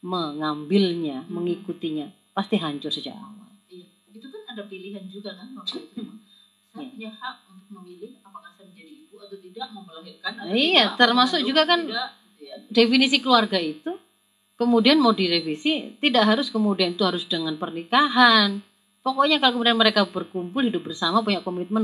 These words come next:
Speaker 1: untuk hidup bersama atas dasar cinta,
Speaker 2: Mhm.
Speaker 1: sudah.
Speaker 2: Oke.
Speaker 1: Ya kan, ketika diputuskan, itu kan ketika diputuskan dari agama, maka kan kemudian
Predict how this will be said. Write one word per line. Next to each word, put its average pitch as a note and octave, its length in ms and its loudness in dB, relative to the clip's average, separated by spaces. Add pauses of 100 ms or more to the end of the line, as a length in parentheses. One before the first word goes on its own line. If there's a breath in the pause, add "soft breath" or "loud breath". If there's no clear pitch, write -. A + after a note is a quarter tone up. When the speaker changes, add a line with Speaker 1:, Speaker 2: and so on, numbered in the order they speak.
(120)
Speaker 1:
untuk F#3+ 140 -2
hidup F3+ 220 -2
bersama F#3+ 320 0
atas G3 240 -10
dasar F3 260 0
cinta, G3 680 0
Speaker 2:
Mhm. G#3+ 280 -12 (360)
Speaker 1:
sudah. B3+ 480 4
Speaker 2:
Oke. - 480 -20 (180)
Speaker 1:
Ya E3 100 -8
kan, A#3+ 140 4
ketika B3 200 2
diputuskan, A3+ 680 2
itu A#3 140 -2
kan D#4 240 2 (280)
ketika A#3+ 220 0
diputuskan A#3 460 0
dari G#3 240 4
agama, A3 400 4
maka A3 240 2
kan E4+ 100 0
kemudian C4 300 2